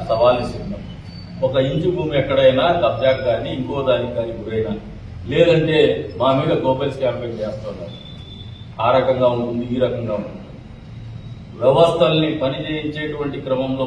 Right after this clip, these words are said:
మాకు ఇప్పుడు అవకాశం వచ్చింది. ఏ రకంగా వ్యవస్థల్ని పని చేయిస్తామనేది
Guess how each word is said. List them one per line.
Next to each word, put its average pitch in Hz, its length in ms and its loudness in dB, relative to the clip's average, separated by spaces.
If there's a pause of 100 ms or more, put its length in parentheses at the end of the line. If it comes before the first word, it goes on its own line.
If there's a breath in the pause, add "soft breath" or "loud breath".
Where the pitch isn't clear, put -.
మాకు 120 200 -2
ఇప్పుడు 123 200 -4
అవకాశం 135 440 2
వచ్చింది. 107 300 -8 (560)
ఏ 156 40 2 (100)
రకంగా 156 380 4 (120)
వ్యవస్థల్ని 139 520 0
పని 131 180 2
చేయిస్తామనేది 123 720 -4